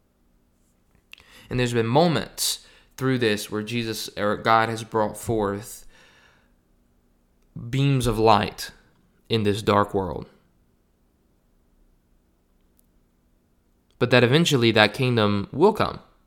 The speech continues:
and eventually that day will come. I don't know if it'll be in my lifetime. I don't know if it will be in the next lifetime. I don't know if it'll be in another two thousand years. I don't know if it'll be another six thousand years. I don't know what it will look like. But there is a day.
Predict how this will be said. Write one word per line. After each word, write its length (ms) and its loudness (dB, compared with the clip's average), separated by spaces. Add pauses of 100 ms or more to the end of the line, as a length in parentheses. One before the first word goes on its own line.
(320)
and 100 -6
eventually 400 0
that 220 0
day 160 2
will 180 6
come. 320 -8
I 140 -2
don't 160 4
know 100 2
if 60 -4
it'll 160 0
be 120 0
in 60 0
my 120 0
lifetime. 520 0 (500)
I 60 2
don't 160 2
know 80 2
if 120 -2
it 60 4
will 120 2
be 180 0
in 80 -2
the 60 -2
next 260 0
lifetime. 380 -6
I 60 -2
don't 120 2
know 60 2
if 60 -2
it'll 120 -2
be 160 -2
in 80 0
another 280 2
two 220 -2
thousand 380 0
years. 220 -8
I 40 0
don't 100 2
know 60 2
if 100 -2
it'll 100 0
be 80 0
another 260 0
six 300 -2
thousand 340 2
years. 160 -6 (100)
I 100 -4
don't 120 0
know 100 2
what 240 0
it 40 4
will 140 2
look 180 -4
like. 280 -10 (960)
But 80 -4
there 140 6
is 120 4
a 60 4
day. 260 -8